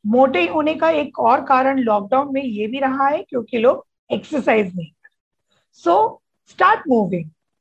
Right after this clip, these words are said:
कुछ भी एक्सरसाइज करो। आप घर पे भी बड़े आराम से कोई YouTube वीडियो लगा लो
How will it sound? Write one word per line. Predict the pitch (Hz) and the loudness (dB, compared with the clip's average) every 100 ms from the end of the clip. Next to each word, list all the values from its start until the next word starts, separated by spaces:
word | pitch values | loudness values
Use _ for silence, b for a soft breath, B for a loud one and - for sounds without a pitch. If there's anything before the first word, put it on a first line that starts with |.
| _ | _
कुछ | 349 349 | -4 2
भी | 480 | 4
एक्सरसाइज | 571 262 339 277 262 247 | 4 4 0 4 4 2
करो। | - 208 262 247 - _ - | 0 0 0 -4 -10 _ 0
आप | 294 311 262 | 0 0 0
घर | 262 | 2
पे | 262 339 | 2 -2
भी | 349 | 0
बड़े | 285 294 294 | 2 4 4
आराम | 285 277 | 4 2
से | 269 277 | -2 -4
कोई | 277 285 269 | -4 -2 -4
YouTube | 277 285 277 | -4 -4 -4
वीडियो | 277 269 285 | -2 0 0
लगा | 262 233 240 | 0 2 2
लो | 247 - | 4 2